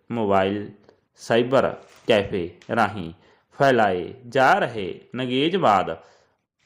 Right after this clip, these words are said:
ਅਸ਼ਲੀਲਤਾ, ਨਸ਼ੇ ਅਤੇ ਕਾਮ ਉਕਸਾਊ ਰੁਚੀਆਂ ਵੀ ਪੂਰੀ ਤਰ੍ਹਾਂ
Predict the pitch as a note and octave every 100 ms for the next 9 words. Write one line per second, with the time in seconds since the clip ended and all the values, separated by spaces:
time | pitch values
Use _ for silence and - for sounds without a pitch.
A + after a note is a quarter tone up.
0 | _ - - C3 C3 C3 - F#2 D#2 -
1 | _ _ B2+ C3 B2+ - F#3+ F#3 G3 -
2 | B2 A2 F2+ F2 - _ _ C3 A#2 F#2+
3 | E2 - _ - - - G#2 F2 F2 -
4 | _ _ C3 C3 - E3 F#3+ B2+ G#2 G2
5 | - _ _ - D#3 G3 G3 A2 E2+